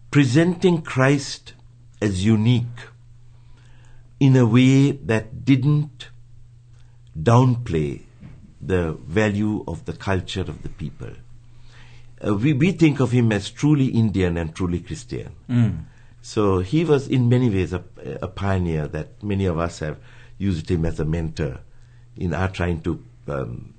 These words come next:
Speaker 1: formulate the gospel in ways that our people
Speaker 2: Mm.
Speaker 1: understand.
Speaker 2: Mm. Ajit, a few years ago, you wrote an article for Christianity Today. Perhaps you remember it. I think it was called Getting Back on Course.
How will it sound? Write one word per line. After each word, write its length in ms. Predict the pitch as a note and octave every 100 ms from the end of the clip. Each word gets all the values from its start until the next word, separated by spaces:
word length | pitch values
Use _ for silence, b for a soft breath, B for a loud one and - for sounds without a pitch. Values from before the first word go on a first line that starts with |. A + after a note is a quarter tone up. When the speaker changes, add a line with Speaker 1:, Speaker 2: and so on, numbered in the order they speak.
| -
Speaker 1:
formulate 540 | - G#2+ G#2+ G2 F#2+
the 80 | -
gospel 400 | E2 E2+ - D#2+
in 160 | D#2+ C#2+
ways 200 | D2+ D2
that 120 | -
our 140 | C#2+
people 320 | - D#2 C#2
Speaker 2:
Mm. 60 | B1+
Speaker 1:
understand. 480 | C2 C2+ C#2+ G1+ G1+ - E2+
Speaker 2:
Mm. 1500 | D#2 D#2 - - - - - - - - - - - - B2
Ajit, 200 | A#2+ E3
a 60 |
few 180 | C3+ F3
years 300 | D3+ C#3+ C#3+
ago, 220 | A#2+ A#2
you 160 | A2+ A#2
wrote 180 | B2+ B2+
an 140 | G2+
article 480 | F#2 A2 A#2 A#2 G2
for 120 | G2+
Christianity 680 | F2+ A2 - A2 G#2 G2 G2+
Today. 500 | F#2+ F#2 G2 F#2 F2
Perhaps 380 | E2+ A2 A2 -
you 60 | G#2+
remember 420 | F#2+ G2 G#2+ F#2+
it. 80 | F#2
I 80 |
think 220 | F#2+ B2 A#2+
it 80 |
was 120 | G2+ F#2
called 300 | - F#2+ F#2
Getting 280 | A2+ A2+
Back 260 | G#2 G2 G#2
on 160 | F#2+ F2+
Course. 600 | - G#2 D2+ E2 -